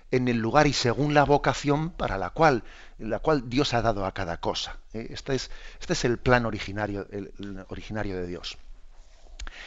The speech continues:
Y sigue diciendo, "El hombre creado en un estado de santidad estaba destinado a ser plenamente divinizado por Dios en la gloria". Por la seducción del diablo, quiso ser como Dios,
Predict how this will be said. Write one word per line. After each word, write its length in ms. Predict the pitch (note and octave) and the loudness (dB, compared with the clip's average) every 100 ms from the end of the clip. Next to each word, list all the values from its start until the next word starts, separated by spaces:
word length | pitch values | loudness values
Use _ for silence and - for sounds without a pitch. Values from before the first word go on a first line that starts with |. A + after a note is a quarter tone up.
| - - | -16 -4
Y 60 | B2 | 2
sigue 260 | D#3 D3+ | 4 4
diciendo, 500 | A#2+ G#2+ A2+ F2+ D2+ - - - - - - - - - - - - | 2 2 0 0 -10 -12 -18 -20 -20 -20 -20 -20 -20 -20 -16 -10 0
"El 160 | A#2 D#3 | 6 6
hombre 320 | D3 A#2+ A#2 | 6 4 2
creado 400 | A2+ B2 A#2 A#2+ | 4 4 4 2
en 60 | |
un 120 | A#2+ A#2 | 0 -2
estado 380 | - B2+ A#2 | 2 2 4
de 100 | A2+ | 2
santidad 680 | A2 G#2 G#2+ - A2+ C3 A#2 - - - - - - | 0 -4 -4 -2 6 6 6 0 -16 -14 -14 -16 -4
estaba 360 | A#2+ - E3+ E3+ | 0 2 4 4
destinado 460 | D#3+ - D3+ D3 | 2 0 2 4
a 60 | C#3 | 4
ser 280 | - D#3 - | 4 2 4
plenamente 600 | C#3+ C3+ C#3 D3 C#3+ C3 | 2 4 2 2 2 2
divinizado 1080 | G#2+ D3+ C3+ C#3 C#3 B2+ - C#3+ B2+ A2 | 2 0 2 0 0 -2 0 0 0 -2
por 220 | - G#2+ G2 | -4 -4 -2
Dios 480 | G#2+ G#2 - - - - - - - | 0 -2 -2 -8 -14 -20 -20 -20 -8
en 140 | B2 A2 | -4 0
la 140 | A2 | 0
gloria". 420 | A2 A2+ G#2 F2+ - - - - - - _ - - - - - - - | 2 0 0 -6 -10 -20 -20 -20 -20 -20 _ -20 -20 -20 -20 -10 -8 -2
Por 140 | A2 | 0
la 100 | A2+ | 2
seducción 540 | - A2 A2 - D3 | 0 -2 -4 2 2
del 180 | C#3+ C3+ | 4 2
diablo, 360 | C3 C#3 C#3 B2+ | 6 6 4 2
quiso 260 | F3 - | 0 0
ser 240 | E3 D#3+ D3+ | 2 2 2
como 240 | D#3+ D3+ | 2 2
Dios, 500 | C#3+ C#3+ - - - | 2 2 0 -8 -12